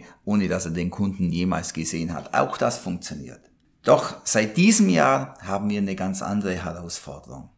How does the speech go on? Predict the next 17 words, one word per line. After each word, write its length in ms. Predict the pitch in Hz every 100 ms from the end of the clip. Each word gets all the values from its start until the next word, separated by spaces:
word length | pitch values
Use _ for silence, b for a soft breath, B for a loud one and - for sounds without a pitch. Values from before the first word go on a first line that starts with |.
| _ b -
Zweitausendeinundzwanzig, 1900 | - 117 123 113 110 98 - 101 127 160 - 127 127 123 - 107 - -
ja, 720 | 82 82 85 92 117 139 - _ _
volle 420 | - 139 160 -
Auftragsbücher 960 | - - 127 113 - 123 117 110 95 -
für 160 | - 101
ein, 480 | 120 147 139 95 - _
teilweise 500 | - 135 135 131 127
zwei 260 | - 123 147
Jahre 380 | 135 131 131
ausgebucht, 680 | 131 156 - 120 120 127 - - _ _ _ _ _ _ _
aber 180 | 90 90
jetzt 200 | 90 -
kein 200 | 85 85
Material 420 | 85 82 98 127
mehr. 300 | 101 82 - _ _ -
Steigende 840 | - 113 135 151 139 127 120 -
Rohstoffpreise, 1120 | - 117 139 - 110 - 82 82 82 73 -